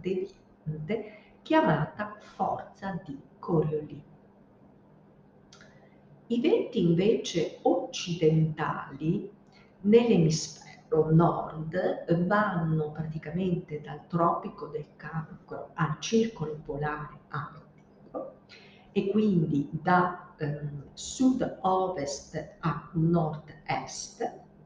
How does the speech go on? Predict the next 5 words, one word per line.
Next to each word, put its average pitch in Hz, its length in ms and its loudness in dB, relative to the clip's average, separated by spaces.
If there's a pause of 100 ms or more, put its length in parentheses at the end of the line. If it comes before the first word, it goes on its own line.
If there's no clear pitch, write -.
(380)
I 175 180 2
venti 196 800 0 (380)
occidentali 170 1300 0
nell'emisfero 160 1040 -4
sud - 680 -6